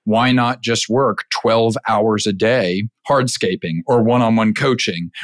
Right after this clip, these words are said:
Or if you're, uh, you know, on Herb's team, right, doing excavating work, right? Why not work all hours of the day doing that? And it's because, okay, well, because that's not how human beings function.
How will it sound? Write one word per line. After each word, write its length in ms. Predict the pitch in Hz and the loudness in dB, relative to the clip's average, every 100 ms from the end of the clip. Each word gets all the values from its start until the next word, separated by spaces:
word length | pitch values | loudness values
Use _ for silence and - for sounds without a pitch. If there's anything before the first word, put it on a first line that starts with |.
| - | 0
Or 300 | 113 110 - | 2 2 2
if 220 | 123 113 - | -2 -4 -2
you're, 420 | 120 117 110 120 131 | 0 2 2 0 0
uh, 180 | 113 113 | 0 0
you 100 | 117 | 0
know, 240 | 110 110 120 | 2 2 2
on 160 | 117 107 | 0 0
Herb's 300 | 131 131 113 | 0 0 -2
team, 320 | - 101 95 | -2 0 0
right, 180 | 107 110 | -2 -4
doing 360 | 107 123 127 131 | 0 2 2 2
excavating 680 | 127 - 135 113 101 95 92 | -2 -2 -2 0 0 -2 -6
work, 200 | 92 - - | -8 -12 -4
right? 240 | 113 123 - - - | -2 -2 -4 -8 0
Why 200 | 127 131 | 2 2
not 300 | 135 135 123 | 2 0 0
work 300 | 120 120 113 - - _ - | 0 0 -2 -10 -16 _ -2
all 240 | 123 131 | 2 4
hours 260 | 127 127 113 | 4 2 0
of 60 | |
the 80 | 110 | -2
day 240 | 110 117 113 | 0 0 0
doing 300 | 110 104 101 | 0 2 2
that? 320 | 123 104 104 _ _ - | 2 0 -6 _ _ -4
And 360 | 120 113 110 131 _ - | 0 2 2 0 _ -4
it's 200 | 123 - | -2 -2
because, 340 | 120 117 113 | -2 0 2
okay, 380 | 127 131 127 110 | 2 2 2 0
well, 360 | 107 117 110 - _ | 2 2 0 -4 _
because 320 | 117 110 107 | -4 -2 -2
that's 220 | - - | 0 0
not 180 | 151 135 | 2 2
how 140 | 123 110 | 2 0
human 340 | - 139 104 | 2 2 4
beings 400 | 110 131 113 104 | 4 4 4 2
function. 600 | - 95 92 - 104 151 | 0 -2 0 0 2 2